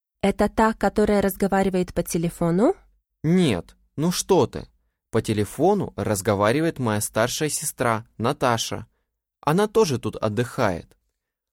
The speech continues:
Speaker 2: А Ирина Петровна, наша учительница, купается в море. Вон там, видишь?
Speaker 1: Вижу. Это она плывёт около лодки?
Speaker 2: Да,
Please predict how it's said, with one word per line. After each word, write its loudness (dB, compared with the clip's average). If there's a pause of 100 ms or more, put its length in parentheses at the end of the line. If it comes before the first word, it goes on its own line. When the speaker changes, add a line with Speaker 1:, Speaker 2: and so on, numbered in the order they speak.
(140)
Speaker 2:
А 4
Ирина 2
Петровна, 2
наша 0
учительница, -2 (360)
купается 4
в -8
море. 0 (500)
Вон 4
там, 2
видишь? 0 (340)
Speaker 1:
Вижу. 2 (440)
Это 2
она 6
плывёт 2
около 2
лодки? 0 (380)
Speaker 2:
Да, 6